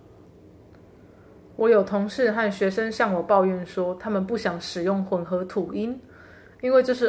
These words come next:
额外的工作。就对我个人而言，我发现最终的结果就是流畅的发声，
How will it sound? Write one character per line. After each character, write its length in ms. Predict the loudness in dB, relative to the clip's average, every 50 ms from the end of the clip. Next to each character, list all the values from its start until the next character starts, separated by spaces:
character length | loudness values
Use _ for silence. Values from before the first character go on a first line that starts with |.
| 2
额 160 | 2 2 4 4
外 160 | 4 4 2
的 100 | 2 0
工 280 | -2 -4 -2 -2 -2
作。 240 | -2 -2 -4 -4 -6 -10 -16 -20 -20 -20 -20 -20 -20 -20 -20 -20 -20 -20 -20 -20 -6 0
就 160 | 0 2 4
对 180 | 4 6 6
我 160 | 6 6 6 6
个 160 | 8 8 8
人 160 | 8 8 4
而 160 | -2 -2 0
言， 300 | 0 0 0 -2 -6 -10 -12 -16 -20 -20 -4 -2
我 60 | 0
发 200 | 4 6 6 6
现 180 | 6 4 2 4
最 140 | 4 4
终 120 | 4 4 2
的 120 | 2 0
结 240 | 0 0 0 0 0
果 360 | 0 0 2 2 2 0 -2 -8 -14 -20 -20 -20 -20 -20 -6
就 140 | -2 0 0
是 280 | 0 2 2 4 4 6
流 200 | 6 4 4 4
畅 180 | 2 -2 -4
的 80 | -4 -4
发 240 | -2 -2 -4 -4 -4
声， 300 | -6 -8 -10 -10 -10